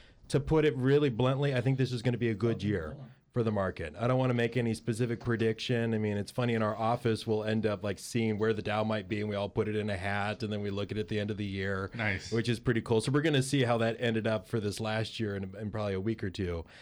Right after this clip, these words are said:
Speaker 1: Um,
Speaker 2: Do you think
Speaker 1: but
Speaker 2: you won?
Speaker 1: I'd like to.
Speaker 2: <laughs>
Speaker 1: I have, I'm usually the overly optimistic person.
Speaker 2: Are you?
Speaker 1: <laughs> I find it in the competition, but, um, but I really wanted, um,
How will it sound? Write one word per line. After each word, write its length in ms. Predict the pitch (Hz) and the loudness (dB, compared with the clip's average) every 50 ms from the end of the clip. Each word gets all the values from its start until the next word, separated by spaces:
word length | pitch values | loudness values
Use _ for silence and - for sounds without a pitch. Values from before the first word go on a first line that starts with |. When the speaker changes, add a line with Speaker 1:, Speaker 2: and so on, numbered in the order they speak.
| - - - _ - | -20 -20 -12 _ 0
Speaker 1:
Um, 420 | 110 110 110 107 101 98 95 92 | 0 2 2 2 2 2 0 0
Speaker 2:
Do 80 | 92 107 | -2 -2
you 60 | 101 | -4
think 140 | - - 117 | -2 0 2
Speaker 1:
but 140 | 147 143 101 | 2 2 0
Speaker 2:
you 80 | 95 | -2
won? 300 | 90 90 87 87 92 107 - - _ _ _ _ _ _ _ _ _ _ _ _ _ _ - | -4 -6 -6 -6 -6 -8 -12 -16 _ _ _ _ _ _ _ _ _ _ _ _ _ _ -2
Speaker 1:
I'd 140 | 123 127 120 | 0 2 2
like 180 | 120 143 - - | 2 0 -2 -2
to. 200 | - 123 120 127 - - - | -2 -2 -2 -2 -4 -8 -16
Speaker 2:
<laughs> 120 | - - - 302 139 - - 302 330 330 - - | -10 -4 -2 -2 0 2 4 4 4 2 2 2
Speaker 1:
I 140 | 185 147 160 | 4 4 4
have, 300 | 165 165 165 143 220 196 160 | 6 4 4 4 4 4 4
I'm 140 | 156 165 160 | 4 4 4
usually 280 | 165 180 190 196 190 | 4 4 4 4 4
the 120 | 151 147 147 | 4 4 4
overly 360 | 143 135 147 151 147 143 139 | 4 4 4 4 4 4 4
optimistic 600 | 131 131 135 - 131 117 123 123 - - 135 - | 4 2 2 2 0 0 0 0 2 0 0 2
person. 380 | 135 131 127 127 - 117 101 - | 4 4 4 4 4 2 0 0
Speaker 2:
Are 280 | - 135 131 135 147 156 156 165 | 2 2 4 4 6 6 6 6
you? 140 | 175 185 185 | 6 6 6
Speaker 1:
<laughs> 0 | |
I 140 | 175 147 143 | 4 4 2
find 340 | 139 131 131 143 135 131 123 127 | 0 0 2 2 4 4 4 2
it 140 | 120 113 127 - - 143 - - - - - - - - | 2 0 0 -2 -2 -4 -6 -6 -8 -6 -6 -4 -2 0
in 140 | 131 135 | 2 2
the 100 | 135 131 | 4 2
competition, 800 | 127 135 123 120 110 123 110 - 123 120 120 - 120 113 104 95 | 4 2 2 2 0 -2 0 2 2 2 2 2 2 0 2 2
but, 340 | 92 113 110 104 107 - - | 2 2 2 2 0 0 0
um, 340 | 117 113 113 107 104 98 90 - - - - - | 2 4 4 4 2 0 -2 -6 -12 -20 -6 0
but 100 | - 151 | 2 4
I 40 | 156 | 4
really 300 | 151 156 165 170 175 170 | 4 4 4 4 4 2
wanted, 400 | 147 147 143 135 131 120 - - | 2 2 2 2 2 0 -2 0
um, 360 | 120 113 107 101 98 98 95 | 0 0 2 2 0 -2 -4